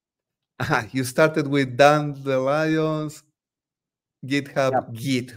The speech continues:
Speaker 1: What, what, what's happening there?
Speaker 2: So basically, I have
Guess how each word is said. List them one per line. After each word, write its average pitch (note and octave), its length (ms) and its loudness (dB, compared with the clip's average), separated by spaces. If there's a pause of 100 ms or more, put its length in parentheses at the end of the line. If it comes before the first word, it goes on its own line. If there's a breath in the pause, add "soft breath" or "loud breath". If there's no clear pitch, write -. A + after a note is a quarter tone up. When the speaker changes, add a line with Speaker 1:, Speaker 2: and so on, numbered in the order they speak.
(120)
Speaker 1:
What, C#3 260 0
what, D#3 300 2
what's F3 200 0
happening C#3+ 640 0
there? A#2+ 360 -2 (840 soft breath)
Speaker 2:
So B2 160 -4
basically, G3 680 -4
I D3 460 -4
have D#3 680 -4